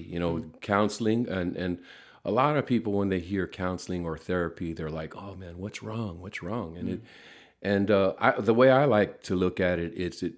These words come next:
Speaker 1: it's like maintenance,
Speaker 2: Yeah.
Speaker 1: you know, it's like, it's like a car, you know, i-, if you,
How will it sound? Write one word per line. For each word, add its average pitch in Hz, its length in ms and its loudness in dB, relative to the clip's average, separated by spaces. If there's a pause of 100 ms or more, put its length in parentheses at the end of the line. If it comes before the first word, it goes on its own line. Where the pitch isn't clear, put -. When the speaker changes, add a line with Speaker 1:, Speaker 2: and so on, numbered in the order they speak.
Speaker 1:
it's - 220 -6
like 80 180 -8
maintenance, 80 800 -6
Speaker 2:
Yeah. 107 100 -12
Speaker 1:
you 82 100 -6
know, 90 180 0
it's 104 180 -4
like, 95 220 -2
it's - 240 -4
like 85 180 -4
a 76 80 -8
car, 87 540 0 (520)
you 92 140 -2
know, 87 360 0
i-, 92 340 -2
if 92 160 -4
you, 101 400 0